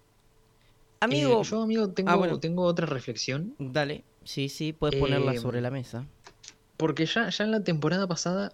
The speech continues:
Speaker 2: tratamos un poquito así por arriba el tema de, de los carteros. De los carteros en, los carteros o los, ¿cómo se llaman?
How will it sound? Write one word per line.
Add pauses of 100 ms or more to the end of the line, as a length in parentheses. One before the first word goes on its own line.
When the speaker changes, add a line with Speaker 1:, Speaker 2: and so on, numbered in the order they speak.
(200)
Speaker 2:
tratamos
un
poquito
así
por
arriba
el
tema
de, (420)
de
los
carteros. (1120)
De
los
carteros
en,
los
carteros
o
los, (120)
¿cómo
se
llaman?